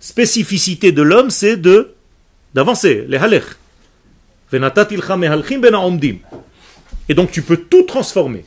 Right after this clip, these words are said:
comme le secret de la, le, le mois de Hadar. Be'ezrat Hashem, mardi, mercredi prochain. Venahafochu.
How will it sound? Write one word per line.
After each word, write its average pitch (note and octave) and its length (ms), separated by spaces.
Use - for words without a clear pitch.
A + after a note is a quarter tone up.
comme C#4 340
le F3+ 100
secret A3+ 460
de G3 460
la, D3+ 760
le, C3 200
le D3 100
mois G3 180
de F#3 80
Hadar. B2 340
Be'ezrat B2 260
Hashem, D3 220
mardi, C3 300
mercredi B2+ 320
prochain. - 260
Venahafochu. D3+ 840